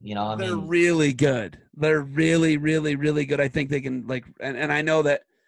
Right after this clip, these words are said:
Speaker 2: Adeline Gray and Helen have, have really changed the sport of women's wrestling in the United States of America. I, you know, to not mention those two, it's a crime, right? And there's ladies who came
Speaker 1: Sure.
Speaker 2: before them, right, th-,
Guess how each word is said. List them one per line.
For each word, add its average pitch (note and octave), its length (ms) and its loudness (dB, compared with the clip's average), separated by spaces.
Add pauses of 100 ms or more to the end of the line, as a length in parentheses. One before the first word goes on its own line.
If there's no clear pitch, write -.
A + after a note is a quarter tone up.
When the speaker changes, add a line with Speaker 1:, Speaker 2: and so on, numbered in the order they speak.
(920)
Speaker 2:
Adeline E3+ 420 4
Gray D3+ 340 2
and C#3 80 -4
Helen D3 460 0
have, C3 220 -6
have B2+ 200 -6
really C#3+ 320 0
changed C#3 440 -6
the B2+ 100 -6
sport C3 480 -4
of A#2 240 -4
women's B2+ 400 -4
wrestling B2 340 -4
in B2 40 -6
the A#2+ 80 -4
United A2+ 220 -4
States A#2 240 -6
of A2+ 80 -12
America. A2 440 -6
I, B2 200 -6
you B2+ 120 -6
know, A#2+ 240 -6
to C3+ 80 -6
not D3 300 -4
mention C3 360 -6
those B2+ 240 -6
two, B2+ 200 -6
it's A#2 160 -8
a A#2 40 -16
crime, A2+ 540 -8 (160)
right? A#2 220 -4
And A#2+ 100 -8
there's B2 180 -6
ladies B2+ 280 -6
who B2+ 80 -14
came B2 140 -8
Speaker 1:
Sure. B2+ 180 -2
Speaker 2:
before A#2+ 260 -8
them, A2+ 300 -8 (140)
right, A#2+ 240 -4
th-, - 100 -20